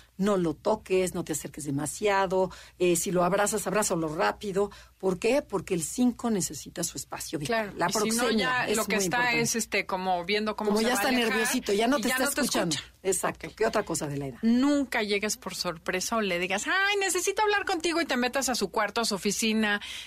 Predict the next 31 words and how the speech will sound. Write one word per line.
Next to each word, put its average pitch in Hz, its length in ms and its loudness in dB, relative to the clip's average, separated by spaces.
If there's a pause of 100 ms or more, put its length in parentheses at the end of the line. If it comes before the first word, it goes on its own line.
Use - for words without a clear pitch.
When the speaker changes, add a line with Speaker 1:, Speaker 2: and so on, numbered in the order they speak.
(120)
Speaker 2:
Como 226 280 0
que - 260 0 (160)
tienes 330 320 2
que 285 160 0
decirle 226 420 2
al 220 120 0
cinco 202 320 -2
de 180 140 -2
qué 294 160 -6
quieres 370 320 0
hablar, 180 360 0 (400)
porque 220 260 0
es 247 100 0
miedoso, 254 500 0
es 208 120 -2
una 240 180 -2
persona 202 400 0
que 208 140 -4
no 202 140 0
es 190 120 -2
muy 208 120 2
segura, 202 380 0
o - 20 -2
sea, 196 160 0
necesita 196 440 0
estar 240 320 -2
preparado 202 560 0
mentalmente 196 640 -2
para 180 180 -2
hablar 175 240 -2
contigo 180 480 -4